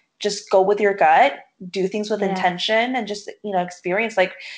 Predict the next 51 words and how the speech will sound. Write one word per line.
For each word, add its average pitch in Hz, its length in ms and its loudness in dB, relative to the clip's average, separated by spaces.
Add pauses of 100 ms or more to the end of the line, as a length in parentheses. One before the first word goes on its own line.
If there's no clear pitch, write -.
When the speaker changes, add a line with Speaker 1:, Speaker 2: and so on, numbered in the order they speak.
(140)
Speaker 1:
you 208 40 0
know, 214 120 4
for 220 120 4
me, 240 280 2
you 220 260 2
know, 185 460 6 (420)
being 226 220 0
part 220 180 6
of, 220 60 6
like, 202 260 4
you 220 100 -6
know, 190 120 0
the 190 80 -6
Global 185 240 -2
Girl 165 180 -6
community, 247 640 -10
like, 214 160 -2
I'm 185 80 -4 (160)
so 180 60 0
excited 190 360 -4
Speaker 2:
Mm. - 140 -20 (100)
Speaker 1:
The 175 60 2
opportunities 196 720 -8
that 185 100 2
are 180 60 -2
gonna, 180 320 -6
that - 160 -2
come 190 120 -12
my 170 160 0
way 170 160 0
about 170 240 0
traveling. 233 460 2
I'm 180 120 -4
so - 180 -12
inspired 180 400 -6
from 190 180 -8
travel. 247 640 6 (540)
Speaker 2:
Mm-hmm. 175 240 4
Speaker 1:
Uh, 104 60 2 (1080)
but, 202 280 6
like, 214 120 4
I'm 220 160 2
afraid 202 540 0
to, 226 100 -2
like, 202 220 0
do 185 180 -8
certain 196 440 -8
things, - 400 -12
you 208 80 -6
know? 185 220 4
Um, 175 400 2